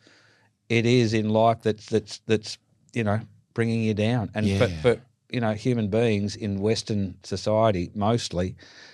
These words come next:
Speaker 1: uh, alcohol or pot or, or
Speaker 2: Yeah.
Speaker 1: anything like that, they're trying to numb something that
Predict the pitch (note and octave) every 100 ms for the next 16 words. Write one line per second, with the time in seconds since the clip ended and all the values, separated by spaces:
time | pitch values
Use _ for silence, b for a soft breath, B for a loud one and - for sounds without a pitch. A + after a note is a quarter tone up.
0 | B - G#2 G2 G#2+ A#2 A2 G2+ G#2+ G#2+
1 | E2+ - A2+ - G2 - G2 G#2 F#2 F2
2 | F#2+ F#2 F#2 G#2 G#2 B _ A#2+ B2 -
3 | B2 B2 C3 A2 G2 G#2 G#2+ G2+ G2+ G#2
4 | G#2+ F2 F2+